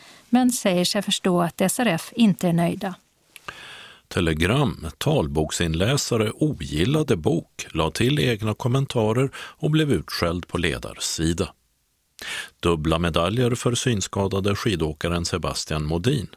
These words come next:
Speaker 1: Sparkcyklar belamrar Malmös trottoarer och torg. Stor snubbelrisk för synskadade.
Speaker 2: Öppnat och stängt så med stora storlekar och biblioteksstängning.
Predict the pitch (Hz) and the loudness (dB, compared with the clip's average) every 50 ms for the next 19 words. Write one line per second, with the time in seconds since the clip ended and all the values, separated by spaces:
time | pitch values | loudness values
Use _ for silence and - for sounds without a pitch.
0 | _ _ _ _ _ _ _ _ _ _ - - - - - 233 240 214 180 - | _ _ _ _ _ _ _ _ _ _ -8 -8 -4 0 0 2 2 2 0 -2
1 | - - - 202 196 - - - 269 269 277 262 208 214 202 196 190 185 180 180 | -4 -2 0 0 -2 -2 -2 -2 0 0 2 2 4 4 4 4 6 6 6 6
2 | 180 180 180 190 196 185 175 170 175 185 - - - - 202 - - 269 240 175 | 6 6 6 6 4 4 4 2 2 0 -2 -2 -2 -2 0 0 2 2 2 2
3 | 175 185 180 180 196 196 - - - 240 208 - - 226 214 196 - _ - - | 2 0 0 0 -2 -2 -4 -4 -2 -2 -2 -2 -2 -6 -10 -10 -12 _ -20 -20
4 | - - _ - - - - 185 175 175 190 196 - - - 240 247 240 185 175 | -20 -20 _ -10 -8 -4 0 2 2 4 4 2 2 4 4 6 6 6 4 2
5 | 185 175 180 208 240 247 - - - - - 185 170 - - 220 196 175 - - | 2 2 2 2 2 2 0 -4 -8 -4 -2 0 0 0 2 2 2 2 2 0
6 | - - 175 175 208 190 175 - - - - _ _ _ _ _ - - - - | -2 -4 -2 -2 -2 -2 -2 -4 -6 -10 -16 _ _ _ _ _ -20 -20 -20 -20
7 | - - - - - - _ _ - 85 80 - - - 82 80 82 82 80 - | -20 -20 -20 -20 -20 -20 _ _ -2 -2 -2 -2 -4 -4 -2 0 0 0 0 -2
8 | - 85 82 82 - - - 107 117 151 147 - - - 135 139 139 143 - 110 | -2 0 0 0 0 0 0 0 0 0 -2 -2 0 0 0 2 0 0 -2 -2
9 | 117 117 117 117 113 - - - 101 85 73 71 71 - - - 165 160 131 123 | 0 2 2 2 2 0 -2 -2 -4 -2 -2 -2 -2 0 0 2 2 2 2 2
10 | 120 123 - - - 135 135 139 - - 76 69 69 71 - - 82 78 - 87 | 0 0 -2 -2 -2 0 0 -2 -4 -6 -6 -6 -4 -4 -4 -4 -4 -4 -2 -4
11 | 85 - - 104 87 71 - - - - - - - - - - 87 85 90 104 | -4 -2 -2 -2 -2 -2 -2 -6 -8 -8 -8 -8 -8 -8 -4 -2 -2 0 0 0
12 | 107 98 85 | 0 -2 -2